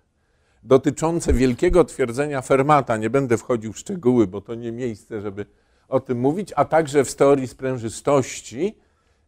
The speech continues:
Y, y, miała szansę na dostanie nagrody przyznawanej przez Paryską Akademię, no bo Paryska Akademia od czasu do czasu też fundowała nagrody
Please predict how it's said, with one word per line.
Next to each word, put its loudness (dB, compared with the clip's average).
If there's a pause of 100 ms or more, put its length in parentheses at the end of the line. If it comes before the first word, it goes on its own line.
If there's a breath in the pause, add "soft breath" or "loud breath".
Y, 2 (760)
y, -2 (300)
miała 4
szansę -2
na 0
dostanie -2
nagrody 4
przyznawanej -6
przez -6
Paryską -4
Akademię, -4 (360)
no 2
bo 6
Paryska 2
Akademia -2
od -8
czasu -12
do -8
czasu -6
też 0
fundowała 2
nagrody 0